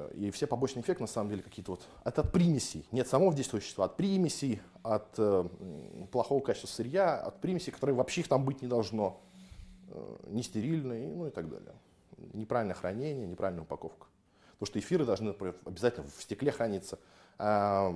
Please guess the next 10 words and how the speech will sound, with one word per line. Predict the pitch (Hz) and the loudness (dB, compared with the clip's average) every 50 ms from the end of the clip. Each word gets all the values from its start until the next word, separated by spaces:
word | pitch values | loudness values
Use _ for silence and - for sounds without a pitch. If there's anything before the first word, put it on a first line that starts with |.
| 87 - - | -2 -6 -8
а | - 101 | -6 -6
не | 98 98 95 95 | -4 -4 -4 -4
в | 87 - - - - - - - | -6 -6 -10 -12 -12 -12 -10 -4
бочонках | 87 92 110 - - 117 101 95 - - | 2 2 2 2 4 2 2 0 0 -6
там | - 87 87 - | -6 -6 -6 -6
с | - - - - - 107 | -6 -8 -6 -2 0 0
резиновой | 101 101 87 98 101 98 90 82 | 0 0 -2 -4 -4 -2 -4 -4
крышечкой. | - 87 85 85 - - - 78 - _ _ _ _ _ _ _ _ _ _ - | -4 -6 -6 -6 -8 -10 -12 -14 -18 _ _ _ _ _ _ _ _ _ _ 0
Итак, | - 202 247 202 - | 8 12 12 12 12
начнем. | 196 - - 190 170 117 95 | 10 6 6 6 6 6 6